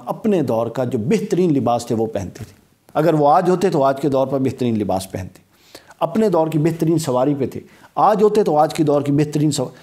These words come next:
यार नबी ने मॉडल होना है, नबी आउटडेटेड हो सकता है, कमाल की बात है। आज होते तो आज के दौर के बेहतरीन लिबास पहनते। तो लिहाजा सुन्नत क्या है? आज के दौर का बेहतरीन लिबास पहनना सुन्नत है। हजूर ने अपने दौर का बेहतरीन पहना। तो लिबास का तो मुआशरे से ताल्लुक़ है।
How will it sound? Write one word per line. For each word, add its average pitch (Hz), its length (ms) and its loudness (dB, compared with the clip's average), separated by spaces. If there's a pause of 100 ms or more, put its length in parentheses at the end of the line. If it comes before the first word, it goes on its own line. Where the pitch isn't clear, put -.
(220)
यार 247 120 2
नबी 196 280 4
ने 330 80 4
मॉडल 247 340 2
होना 285 200 2
है, 247 140 -4
नबी 190 340 2
आउटडेटेड 214 480 2
हो 175 100 2
सकता 233 280 -4
है, 185 60 -8
कमाल 214 240 0
की 254 120 -6
बात 190 260 -10
है। - 100 -20 (1080)
आज 165 260 2
होते 190 240 2
तो 202 80 2
आज 160 200 4
के 170 100 -2
दौर 139 220 0
के 139 100 -4
बेहतरीन 139 380 0
लिबास 110 400 -2
पहनते। 95 260 -12 (920)
तो 131 60 -2
लिहाजा 139 320 0
सुन्नत 262 380 2
क्या 156 180 0
है? 131 200 -4
आज 165 220 0
के 165 120 -2
दौर 143 200 0
का 147 80 -2
बेहतरीन 156 440 0
लिबास 127 340 -2
पहनना 117 180 -4
सुन्नत 147 360 -6
है। - 60 -20 (180)
हजूर 143 220 0
ने 156 60 2
अपने 180 240 0
दौर 160 180 0
का 156 100 -4
बेहतरीन 123 380 -2
पहना। 117 300 -10 (1500)
तो 104 60 -4
लिबास 110 340 -2
का 165 100 -6
तो 160 80 -2
मुआशरे 156 340 -4
से 190 140 -8
ताल्लुक़ - 400 -12
है। - 80 -20